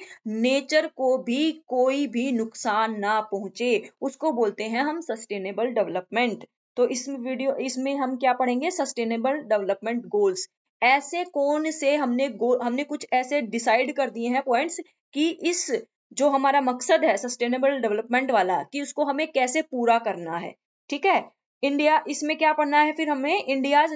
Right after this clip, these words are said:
National Action Plan on Climate Change and Its Major Missions, कि इंडिया ने ये जो डेवलपमेंट के नाम पे, क्योंकि ह-, इंडिया में भी डेवलपमेंट हो रहा है, हम भी बहुत सारी चीजें कर रहे हैं, तो ऐसे कौन से जो है राष्ट्रीय एक्शन प्लान बनाए हुए हैं जिससे कि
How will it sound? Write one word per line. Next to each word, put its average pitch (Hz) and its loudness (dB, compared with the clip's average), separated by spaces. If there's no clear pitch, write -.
National 277 -2
Action 269 -8
Plan 269 2
on 262 -2
Climate 226 0
Change 285 0
and 277 2
Its 240 -10
Major 214 0
Missions, 208 -8
कि 330 0
इंडिया 311 2
ने 349 0
ये 320 2
जो 302 -2
डेवलपमेंट 285 -2
के 311 -2
नाम 285 0
पे, 269 -6
क्योंकि 269 -8
ह-, 247 -4
इंडिया 269 4
में 302 -4
भी 302 -6
डेवलपमेंट 269 0
हो 262 4
रहा 254 4
है, 247 4
हम 233 -2
भी 294 0
बहुत 254 0
सारी 262 -2
चीजें 254 -6
कर 233 -2
रहे 214 -6
हैं, 214 -8
तो 285 2
ऐसे 277 2
कौन 285 -2
से 339 -2
जो 302 0
है 311 2
राष्ट्रीय 269 0
एक्शन 285 -2
प्लान 247 0
बनाए 240 2
हुए 240 0
हैं 240 -2
जिससे 240 -4
कि 294 -4